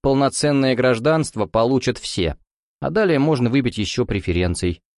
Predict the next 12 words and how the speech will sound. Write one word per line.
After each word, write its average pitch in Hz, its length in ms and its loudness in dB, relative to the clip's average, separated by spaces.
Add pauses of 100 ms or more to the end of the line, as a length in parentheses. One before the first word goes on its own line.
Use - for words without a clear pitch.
(560)
Именно 151 520 4
нахождение 120 880 2
за 107 220 2
будущим 110 640 0
рубежом 107 640 0
огромного 104 640 0
количества 107 640 -2
соотечественников 90 1040 -4
волнует 123 500 0
меня 131 220 0
больше 101 320 -2
всего. 80 440 -4